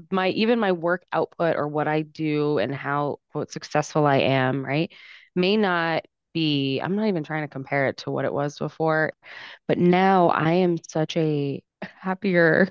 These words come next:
<laughs> more whole individual showing up for my consulting and coaching calls with my leggings on, no makeup, with my camera on, mind you,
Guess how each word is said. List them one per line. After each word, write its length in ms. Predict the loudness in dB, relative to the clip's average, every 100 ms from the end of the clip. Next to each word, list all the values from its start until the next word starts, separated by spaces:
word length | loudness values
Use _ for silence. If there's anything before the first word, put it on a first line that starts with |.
| 2
<laughs> 440 | 0 0 -8 _ -2
more 220 | 0 0
whole 320 | 0 2 2
individual 920 | 2 0 0 0 0 2 2 2 0 -6 -20 -20 -20 _ -14
showing 400 | -4 0 0 0
up 140 | -2
for 120 | -2
my 180 | -2 -4
consulting 720 | -4 -8 -4 -4 -2 -2 -2
and 140 | -8 -8
coaching 480 | -4 -4 -4 -6 -6 _ _
calls 800 | -4 0 2 2 0 -2 -8 -20 _ -6
with 540 | 2 4 4 0 -4 -16 _ _ _
my 160 | -6 -2
leggings 480 | -2 -2 -4 -6 -4
on, 540 | -2 -2 -2 -4 -6 -10 _ -8
no 300 | -2 0 0
makeup, 640 | 0 -2 -4 -6 -6 -6 _ -4
with 160 | -2
my 160 | 2 0
camera 400 | 2 0 2 0
on, 260 | 0 -2 -4
mind 280 | -6 -6
you, 380 | -2 0 0 -2